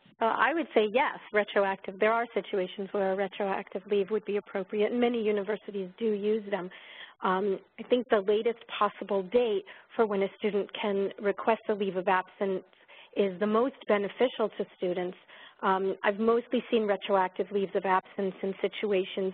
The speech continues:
where students do have undiagnosed or untreated or undertreated mental illness and, uh, did not ask for a leave of, of absence at the time because they really weren't able to. They really didn't understand their illness and how it was impacting them,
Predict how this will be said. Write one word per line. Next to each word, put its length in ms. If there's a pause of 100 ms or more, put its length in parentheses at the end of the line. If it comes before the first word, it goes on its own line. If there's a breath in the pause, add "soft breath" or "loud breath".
where 240 (180)
students 360 (360 loud breath)
do 160
have 260
undiagnosed 800
or 160
untreated 640
or 320
undertreated 880 (320 loud breath)
mental 340
illness 400 (480 loud breath)
and, 360 (180)
uh, 240 (460)
did 160
not 340
ask 220 (120)
for 100
a 40
leave 320
of, 140 (180)
of 120
absence 500
at 120
the 100 (100)
time 200
because 260
they 120
really 240
weren't 260
able 240 (120)
to. 80
They 120
really 280
didn't 240
understand 500
their 160
illness 380
and 120
how 180
it 80
was 120
impacting 640
them, 200